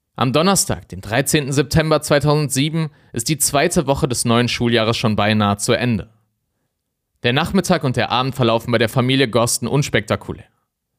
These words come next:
Sie essen gemeinsam und spülen danach ab. Andrew und sein Vater lösen gemeinsam ein Puzzle. Danach sieht Andrew mit seiner Mutter fern. Die beiden schauen sich die Comedy-Shows Mock the Week und That Mitchell and Webb Look an.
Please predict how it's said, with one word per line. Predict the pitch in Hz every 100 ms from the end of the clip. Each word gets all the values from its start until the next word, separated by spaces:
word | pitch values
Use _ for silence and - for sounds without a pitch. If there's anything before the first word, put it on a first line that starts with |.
| _
Sie | - -
essen | 160 180
gemeinsam | 175 147 143 135 127
und | 110
spülen | - 117 110
danach | 101 92
ab. | - 95 - - _ _ _ _ _ _ _ _
Andrew | 117 131 135
und | 143
sein | 131 127
Vater | 139 131 151
lösen | 135 139 135
gemeinsam | 123 123 131 123
ein | 120
Puzzle. | - 151 - - _ _ _ _ _ _ -
Danach | 107 160 160
sieht | 151 -
Andrew | 143 143
mit | 139 113
seiner | 120 117
Mutter | 123 131 117
fern. | - 107 92 _ _ _ _ _ _ _ _
Die | 120
beiden | 139 160 175
schauen | 160 156
sich | 143 139
die |
Comedy-Shows | 127 151 156 139 127 139 131 127
Mock | 123 131 123
the |
Week | 104 117 117
und | 87 85
That | 101
Mitchell | 123 131 - 127
and | 117
Webb | 120 127
Look | 101 87
an. | -